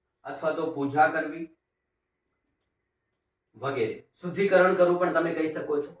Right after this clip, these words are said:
જેમ આપણે કહીએ છીએ ને કલ્ટિવેશન એટલે કે ખેતી કરવી, તો એ શબ્દ ઉપરથી આ શબ્દ લેવામાં આવ્યો છે કલ્ચર. અને બીજી વસ્તુ છે સંસ્કૃતમાં એક શબ્દ છે જેને આપણે કહીએ છીએ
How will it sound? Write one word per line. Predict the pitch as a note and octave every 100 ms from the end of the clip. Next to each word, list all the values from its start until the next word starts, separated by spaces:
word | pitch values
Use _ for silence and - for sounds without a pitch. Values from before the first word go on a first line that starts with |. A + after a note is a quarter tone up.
| - _ -
જેમ | E3+ E3
આપણે | F3 F3
કહીએ | F#3 -
છીએ | A3+
ને | F3
કલ્ટિવેશન | F3 - E3+ C#3+ - A2
એટલે | B2+ F#3+ F#3+
કે | F3
ખેતી | F3+ F#3+ G#3 -
કરવી, | - G3 - _ _
તો | A3 -
એ | G#3+ -
શબ્દ | - F3+ F3+
ઉપરથી | F3 F3 F3 E3
આ |
શબ્દ | D3+ C#3 C3 B2
લેવામાં | A#2+ A#2 A2+
આવ્યો | B2+ B2+
છે | G#3+ A3 - _
કલ્ચર. | D3+ D3 C#3 B2 - _ -
અને | C3+
બીજી | D#3+ A3+ B3+
વસ્તુ | A3 A3+ A3
છે | G#3+ F#3
સંસ્કૃતમાં | F3 E3+ A3 A#3+ A3 G#3
એક | -
શબ્દ | F#3 D#3+ F#3+ -
છે | C#3+ - _ _ _ _ _ _ _ _ _ _ _ _ _ _ _ _ _ _ _ _ _ _ _ _ _ _ _ _ _ _ _ _ _ _ _
જેને | D3+
આપણે | F#3 F#3 F#3
કહીએ | F3 F3+
છીએ | E3+ G#3